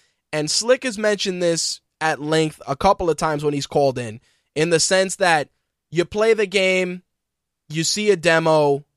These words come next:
and you jump on it and you buy it. Danny adds that for sixty dollars, I have higher expectations. I, I understand that, but I do wanna say this. Sixty dollars does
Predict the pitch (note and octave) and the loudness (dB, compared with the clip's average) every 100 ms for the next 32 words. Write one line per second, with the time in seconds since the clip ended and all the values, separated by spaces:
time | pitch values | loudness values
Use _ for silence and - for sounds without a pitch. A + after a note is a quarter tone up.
0 | _ _ _ _ _ _ - D#3+ D#3 D3+ | _ _ _ _ _ _ -6 -2 0 0
1 | C#3+ C#3 C3+ _ D3+ D#3 C#3+ E3 F3 E3+ | -2 -4 -10 _ -2 0 2 2 2 2
2 | D#3 D3 D3 C#3+ C#3+ C#3 B2+ C#3+ A2+ F2 | 2 2 -2 -6 -8 -6 -2 -2 -2 -8
3 | - _ _ _ _ _ _ _ _ _ | -18 _ _ _ _ _ _ _ _ _
4 | D3 G3 A3+ G#3 E3+ F3 F3+ F3 F3 D#3+ | 0 0 2 -2 -2 -2 -2 -4 -4 -4
5 | - G#3+ - G3+ F3+ F#3 F3 E3+ E3+ D#3+ | -2 -2 -2 0 2 2 0 -2 -2 -2
6 | D#3 D#3 D#3 - D3 - C3+ B2 F#2 - | -2 -2 -4 -8 -8 -2 -4 -4 -12 -18
7 | _ _ _ _ - B2+ C3+ C3+ C#3 D#3 | _ _ _ _ -10 -10 -4 0 2 2
8 | D#3 - G3 G3+ D#3 C3 D#3 F3+ D#3+ G#3+ | 0 0 2 2 0 -4 -2 0 -2 -4
9 | B3 G#3+ G3 G3 F3 D3+ A#2 _ _ _ | -2 0 0 -2 0 -2 -6 _ _ _
10 | - A3+ B3 C4 A#3+ G3+ G3+ F#3 D3 F3+ | -6 -4 -4 -2 2 4 4 0 0 2
11 | G3+ | 2